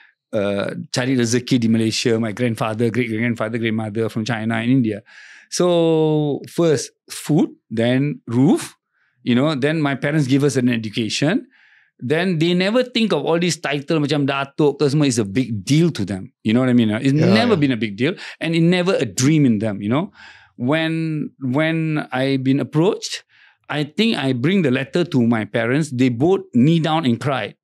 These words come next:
Speaker 1: They,
Speaker 2: Mm.
Speaker 1: yeah, my both parents, you know.
Speaker 2: Oh, yeah.
Speaker 1: Uh, that was the toughest part. That was, I think, as a son, I could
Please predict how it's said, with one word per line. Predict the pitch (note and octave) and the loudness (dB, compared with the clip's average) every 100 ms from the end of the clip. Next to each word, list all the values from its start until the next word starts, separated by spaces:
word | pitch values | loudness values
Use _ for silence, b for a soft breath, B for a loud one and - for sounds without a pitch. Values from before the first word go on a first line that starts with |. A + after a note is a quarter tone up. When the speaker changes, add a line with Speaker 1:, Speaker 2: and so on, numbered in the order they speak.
| _ - | _ -4
Speaker 1:
They, | A#2+ B2 B2+ | 0 4 4
Speaker 2:
Mm. | |
Speaker 1:
yeah, | A#2 A#2+ | 4 0
my | A2 A#2 - | 0 -4 -6
both | A2+ A#2+ D3 D3 | -6 0 0 0
parents, | A#2+ A#2 G2 - | -4 -4 -6 -8
you | |
know. | A#2 | -4
Speaker 2:
Oh, | D#3+ D#3 | 0 0
yeah. | D3 D#3+ - | 0 -4 -6
Speaker 1:
Uh, | A2+ G#2+ G#2+ | -4 -4 -4
that | E3 - | -6 -4
was | E3 D3+ | -4 -4
the | - A#2 A2+ G#2+ - - | -2 -2 -2 -6 -10 -18
toughest | - - D#3+ C3+ | -20 -10 -8 -8
part. | G#2+ G2 _ _ _ _ _ _ _ - | -10 -12 _ _ _ _ _ _ _ -6
That | C#3+ | -4
was, | C#3 C3+ | -2 -4
I | B2+ | -4
think, | A#2 - B2+ | -6 -8 -8
as | A2 | -8
a | G#2+ | -10
son, | - C3 A#2 | -8 -6 -6
I | - A2 F#2+ | -10 -12 -12
could | - | -16